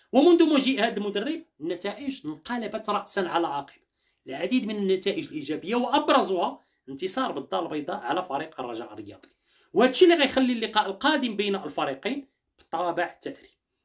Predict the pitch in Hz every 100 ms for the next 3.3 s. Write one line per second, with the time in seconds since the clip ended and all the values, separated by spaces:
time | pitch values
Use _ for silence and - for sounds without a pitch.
0 | - 220 220 311 254 208 135 170 160 151
1 | 139 208 190 170 156 139 139 233 _ _
2 | - 143 151 196 - - 160 - 277 294
3 | 240 -